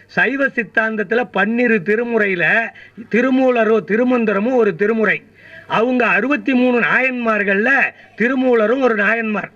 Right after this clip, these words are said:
அப்படி இருக்கிறவர் என்ன சொல்றாரு, "ஈறு பரநெறியில்லா நெறி என்றே,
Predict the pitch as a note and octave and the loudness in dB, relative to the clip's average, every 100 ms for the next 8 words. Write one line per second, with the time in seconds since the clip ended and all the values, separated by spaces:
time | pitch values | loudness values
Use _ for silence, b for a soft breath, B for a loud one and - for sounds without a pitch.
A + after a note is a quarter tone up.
0 | B B B - F#3 - - A3+ B3 C4 | B B B -4 -4 -2 -2 0 0 -2
1 | C4+ C4 A3+ A#3 A3 G#3+ G3+ F#3 E3 A#3+ | -2 0 -2 -2 -2 0 0 2 2 0
2 | A3+ - B B _ _ - F#3+ A#3+ C4 | 0 -4 B B _ _ -2 2 4 2
3 | C4 C#4 G3+ G#3+ G#3+ B3 B3+ B3 B3+ B3 | 2 0 0 -2 0 0 2 0 0 0
4 | B3 B3 A#3+ B3 A#3+ G#3 B3 B3 A#3 A3 | 0 2 2 0 -2 -2 -2 -2 -2 0
5 | A3+ F3+ | -2 -2